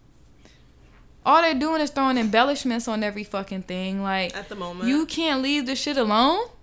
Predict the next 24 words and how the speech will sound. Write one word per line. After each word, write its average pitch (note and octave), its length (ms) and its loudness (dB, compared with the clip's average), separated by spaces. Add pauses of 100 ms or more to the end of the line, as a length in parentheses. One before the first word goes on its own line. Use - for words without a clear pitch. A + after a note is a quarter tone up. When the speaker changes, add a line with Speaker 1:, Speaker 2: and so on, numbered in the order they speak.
(320)
Speaker 1:
<laughs> - 540 -10
Speaker 2:
You're G3+ 200 -8
like, G3 300 -14 (360)
"All A3 180 0
I A3+ 100 2
can A#3 220 -10
do, A#3 180 -10
pimp, A#3+ 420 -10 (220)
Speaker 1:
It's C#4+ 280 6
three C#4+ 280 6
Speaker 2:
is C4+ 60 10
Speaker 1:
months. A#3+ 240 8
Speaker 2:
three A3+ 100 -2
months. G3 280 0
All G3+ 40 0
right, G3+ 200 0
I, - 460 -6
I G3+ 40 -6
just G3+ 260 -12
can't. A#3 240 -6
I G3 140 -6
need G3+ 240 -10
a G#3 80 -6
headband. F#3+ 640 -8